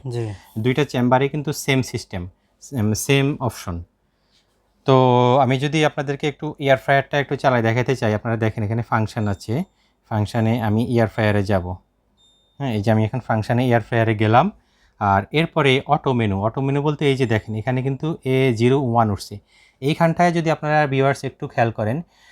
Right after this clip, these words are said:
Speaker 2: আহ, এখানে অনেকগুলো মেনু দেওয়া আছে, অনেকগুলো মেনু দেওয়া আছে। সেটা আপনাদেরকে একটা, আহ, এটা হচ্ছে অটো কুকিং মেনু।
Speaker 1: জি।
Speaker 2: আপনারা যদি এই আইটেমগুলো করেন, আপনারা অটো কুকিং মেনুতে এটাতে দিলে হবে। এরপরে যদি আপনারা এটার বাহিরে অন্য কোনো আইটেম করেন, সেই ক্ষেত্রে কিন্তু আপনারা যে কোনো একটাতে গিয়ে কিন্তু টাইম টেম্পারেচার সেট করে দিলে কিন্তু হবে।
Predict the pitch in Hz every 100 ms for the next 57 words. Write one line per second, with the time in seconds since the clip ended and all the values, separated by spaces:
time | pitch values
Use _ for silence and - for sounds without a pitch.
0 | _ - 117 139 120 151 160 170 151 135
1 | 139 135 151 156 143 110 123 131 139 127
2 | 110 101 95 90 - 98 - _ _ 120
3 | 139 147 143 139 143 135 123 123 123 123
4 | 123 - 156 190 - 131 117 113 117 123
5 | - 143 123 - 190 - - - - 117
6 | 110 123 127 170 160 160 - 139 - 135
7 | 147 127 98 87 90 _ 135 120 123 98
8 | 113 131 139 147 170 156 160 143 156 156
9 | 156 165 170 170 151 135 143 135 127 120
10 | 139 135 131 127 160 175 143 123 123 120
11 | 113 120 110 95 101 117 151 175 180 185
12 | 185 180 185 147 151 127 123 156 170 151
13 | 139 151 139 127 127 120 110 139 160 151
14 | 156 156 165 160 160 160 151 131 127 135
15 | 131 139 147 - - - - 143 135 139
16 | 143 147 151 - 123 123 120 123 113 123
17 | - 117 120 113 113 110 110 104 120 117
18 | 101